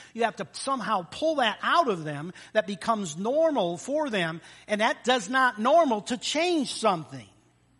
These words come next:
in their life because it's embedded within them. Who you allow to coach your children spiritually matters. Why?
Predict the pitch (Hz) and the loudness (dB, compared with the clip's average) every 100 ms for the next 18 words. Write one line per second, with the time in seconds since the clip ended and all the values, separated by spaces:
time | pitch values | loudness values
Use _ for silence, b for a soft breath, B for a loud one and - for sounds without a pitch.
0 | _ _ _ _ _ _ _ _ _ _ | _ _ _ _ _ _ _ _ _ _
1 | _ _ _ _ _ _ _ _ _ _ | _ _ _ _ _ _ _ _ _ _
2 | _ _ _ _ _ _ - 147 147 143 | _ _ _ _ _ _ -14 -10 -6 -6
3 | 127 107 - _ _ _ _ _ - 156 | -6 -10 -20 _ _ _ _ _ -12 -10
4 | 139 135 139 127 107 156 175 151 120 123 | -10 -12 -14 -14 -6 -4 -4 -6 -10 -16
5 | 147 147 143 110 101 95 _ _ _ _ | -12 -12 -12 -14 -20 -20 _ _ _ _
6 | _ _ _ _ _ _ _ _ _ B | _ _ _ _ _ _ _ _ _ B
7 | B B B - 240 262 254 226 196 202 | B B B -8 -4 -2 0 2 4 4
8 | 220 190 202 202 202 - 190 - 190 185 | 4 0 -6 -6 -4 -6 -6 -4 -4 -4
9 | 170 175 165 _ _ _ b b b - | -6 -8 -8 _ _ _ b b b -12
10 | - 202 185 - 165 151 151 147 127 117 | -6 -4 -4 -6 -10 -8 -6 -6 -6 -14
11 | 110 147 165 139 | -12 -2 -2 -2